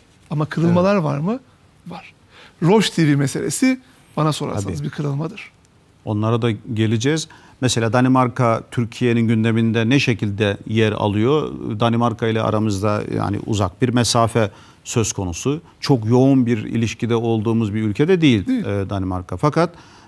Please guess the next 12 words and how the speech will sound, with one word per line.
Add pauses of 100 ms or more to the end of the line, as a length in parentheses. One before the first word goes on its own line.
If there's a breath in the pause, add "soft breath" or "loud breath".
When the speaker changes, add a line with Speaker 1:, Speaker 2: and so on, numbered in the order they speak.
(120)
Speaker 2:
bir
duyuyoruz
işte, (140)
e,
Peygamber
Efendimiz
Aleyhisselatü
Vesselam'la
ilgili
bir (300 loud breath)
karikatür, (180)
e,